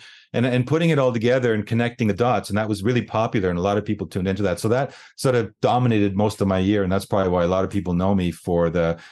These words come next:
Looking Glass story or the time, or the Guardians of the Looking Glass story, although I'm not, by, by no means am I the only person who's ever reported on it,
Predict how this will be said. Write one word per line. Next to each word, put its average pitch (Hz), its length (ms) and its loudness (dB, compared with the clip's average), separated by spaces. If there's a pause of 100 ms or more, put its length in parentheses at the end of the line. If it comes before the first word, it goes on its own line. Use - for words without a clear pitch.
(160)
Looking 104 260 0
Glass 87 320 0
story 95 340 0
or 90 40 0
the 82 100 -4
time, 98 340 -4
or 92 80 0
the 85 120 -2
Guardians 95 440 0
of 90 100 -4
the 82 40 -2
Looking 92 280 -2
Glass 85 200 0
story, 85 300 0
although 92 200 0
I'm 90 140 0
not, 92 160 -6
by, 92 140 -2
by 92 480 -2
no 101 280 0
means 92 300 -2
am 87 100 0
I 87 140 0
the 85 120 -2
only 90 180 -2
person 87 340 -4
who's 85 140 0
ever 95 220 0
reported 90 460 0
on 80 140 0
it, 82 140 -6